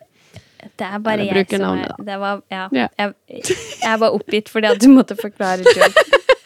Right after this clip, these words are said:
Speaker 1: Ja.
Speaker 2: Det
Speaker 1: Ja.
Speaker 2: går bra.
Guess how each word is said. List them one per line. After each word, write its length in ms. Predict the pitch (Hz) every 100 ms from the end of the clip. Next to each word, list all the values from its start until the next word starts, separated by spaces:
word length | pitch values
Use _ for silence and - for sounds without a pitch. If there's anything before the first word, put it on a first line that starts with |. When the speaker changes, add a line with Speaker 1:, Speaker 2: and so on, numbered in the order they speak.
| 494 _ _ _ - - 359 - 349 - 339 - 349 359 339 330 _ 320 - -
Speaker 1:
Ja. 120 | - - - 277 311 233 - - - - - _ _
Speaker 2:
Det 100 | 220 -
Speaker 1:
Ja. 60 |
Speaker 2:
går 240 | 214 226 285
bra. 160 | 240